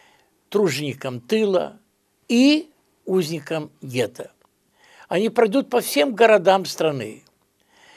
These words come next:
И это наша благодарность за то, что не забыли нас,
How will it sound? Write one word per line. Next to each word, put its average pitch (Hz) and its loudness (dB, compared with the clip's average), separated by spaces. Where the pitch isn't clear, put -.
И 175 -2
это 202 6
наша 190 0
благодарность 180 0
за 143 2
то, 269 6
что - 4
не 180 -4
забыли 175 2
нас, 160 -4